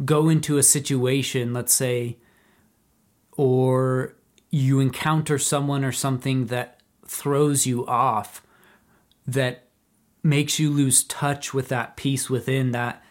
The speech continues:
truth within, um, it can feel like you have zero control, right?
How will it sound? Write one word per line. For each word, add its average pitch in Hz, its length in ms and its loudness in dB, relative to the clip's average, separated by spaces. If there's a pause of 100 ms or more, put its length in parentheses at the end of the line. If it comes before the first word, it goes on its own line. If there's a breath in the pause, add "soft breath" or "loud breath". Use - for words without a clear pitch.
truth 143 480 0
within, 120 580 -2 (800 loud breath)
um, 143 260 0
it 151 120 -4
can 147 120 0
feel 165 220 2
like 165 200 0
you 147 100 4
have 131 180 0
zero 131 540 2
control, 120 760 -4
right? 127 400 -6